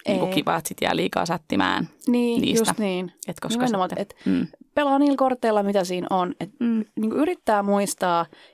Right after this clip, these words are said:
Speaker 1: ja pyrkii siihen tavallaan läsnäoloon ja kiitollisuuteen ja onnellisuuteen ja tähän, mutta pelaa niillä korteilla, mitä on. Et
Speaker 2: Just niin.
Speaker 1: sit jos niinku se ei just nimenomaan onnistu, niin sitten, tai tyyliin vaikka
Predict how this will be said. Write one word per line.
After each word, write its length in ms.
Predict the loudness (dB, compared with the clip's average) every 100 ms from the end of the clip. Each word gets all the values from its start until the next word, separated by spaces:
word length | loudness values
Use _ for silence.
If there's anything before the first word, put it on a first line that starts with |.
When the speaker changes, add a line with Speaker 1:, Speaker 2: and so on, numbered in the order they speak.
| -6
Speaker 1:
ja 60 |
pyrkii 480 | 0 0 0 -4 -4
siihen 280 | -2 -2 -2
tavallaan 320 | -2 -2 -2
läsnäoloon 600 | -2 -2 -2 -2 -2 -4
ja 80 | -4
kiitollisuuteen 680 | -6 -6 -6 -6 -6 -6 -4
ja 60 | -4
onnellisuuteen 400 | -4 -8 -8 -6
ja 40 |
tähän, 320 | -2 0 -2 -4 -14 -20 _
mutta 400 | 0 0 0 0
pelaa 280 | 2 2 2
niillä 160 | 2 0
korteilla, 420 | 0 0 -4 -4
mitä 220 | -4 -2
on. 240 | -2 -4 -8 _
Et 120 | -6
Speaker 2:
Just 220 | -6 -6 -6
niin. 60 | -6
Speaker 1:
sit 120 | -4
jos 200 | -4 -2
niinku 180 | -2 -2
se 140 | -2
ei 100 | -2
just 140 | -2
nimenomaan 400 | -4 -2 0 0
onnistu, 420 | 2 0 0 -4 -4
niin 120 | -4
sitten, 300 | -4 -8 -10 -10 -4
tai 120 | 0
tyyliin 240 | 2 4 2
vaikka 180 | 0